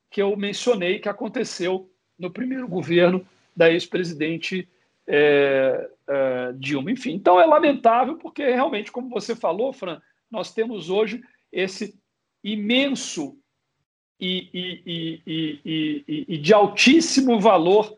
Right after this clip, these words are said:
esse patrimônio, é, cultural do nosso país, que é a memória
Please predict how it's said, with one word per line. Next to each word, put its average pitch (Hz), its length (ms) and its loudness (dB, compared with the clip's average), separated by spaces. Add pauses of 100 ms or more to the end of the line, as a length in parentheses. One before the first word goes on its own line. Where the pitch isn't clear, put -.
(300)
esse 180 300 -8
patrimônio, 196 880 0 (460)
é, 147 120 -6
cultural 208 720 2
do 175 100 -8
nosso 175 260 -10
país, 233 420 -10
que - 100 -8
é - 20 -6
a 175 40 -6
memória 175 600 -2